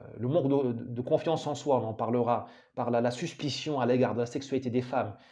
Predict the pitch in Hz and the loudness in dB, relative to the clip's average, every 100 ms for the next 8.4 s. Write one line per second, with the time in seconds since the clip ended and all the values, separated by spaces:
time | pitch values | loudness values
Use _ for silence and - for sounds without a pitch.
0 | _ 123 120 147 139 151 160 160 139 - | _ -10 -6 -8 -4 -4 -2 -2 -2 -2
1 | 151 143 135 135 104 - - 120 117 107 | -2 -2 -2 -4 -6 -8 -10 -6 -6 -8
2 | 98 107 _ _ _ _ _ - 127 127 | -10 -12 _ _ _ _ _ -8 -4 -4
3 | 127 131 123 107 95 - 123 - 120 131 | -2 2 2 2 -2 -6 -8 0 0 2
4 | 254 - - _ _ - 107 107 - - | 0 -4 -12 _ _ -12 -8 -6 -6 -2
5 | - 269 - 131 113 110 143 135 - - | 0 2 0 0 0 0 -2 -2 -4 2
6 | 214 214 - 160 131 123 165 220 220 - | 4 4 2 0 2 4 4 4 4 2
7 | - 151 143 135 - _ _ _ 156 156 | 4 4 2 -4 -8 _ _ _ 2 4
8 | 139 113 - - | 2 -2 -8 -12